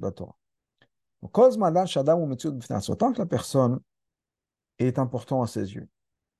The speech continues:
Pas important à ses yeux, pas nécessairement dans le sens négatif ou, ou c'est un Baal Gava, mais son opinion est importante, il, il, il, il prend en considération son sechel, son opinion, et cetera. Hawadain b'mugdam b'agbalot shenivra. Donc, automatiquement, qu'est-ce qu'il a ?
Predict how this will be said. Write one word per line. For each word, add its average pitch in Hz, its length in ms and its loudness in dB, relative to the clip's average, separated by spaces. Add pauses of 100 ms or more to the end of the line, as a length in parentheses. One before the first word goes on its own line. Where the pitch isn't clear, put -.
(100)
Pas - 80 -2
important 214 360 -2
à 214 40 0
ses 175 220 -6
yeux, 196 80 -2
pas 190 100 -6
nécessairement 170 320 -6
dans 151 80 -4
le 135 60 -6
sens 131 260 -8
négatif 127 640 0 (140)
ou, 110 480 -2
ou - 40 -12
c'est - 140 -12
un 98 80 -6
Baal 101 240 0
Gava, 185 420 -2 (500)
mais 127 360 -2
son 151 320 -4
opinion 123 340 -2
est 117 140 0
importante, - 480 -6
il, 110 200 2
il, - 220 0
il, - 160 -4 (200)
il 113 140 -2
prend 143 200 4
en 147 60 6
considération 113 640 0
son 104 200 -6
sechel, - 400 0
son - 160 -2
opinion, - 360 -2
et 78 80 -8
cetera. - 280 -10 (880)
Hawadain 156 460 10
b'mugdam 160 520 2
b'agbalot 143 360 2
shenivra. 120 340 -2
Donc, 117 200 -2
automatiquement, 156 600 -6
qu'est-ce - 220 -12
qu'il - 160 -12
a ? 165 120 -12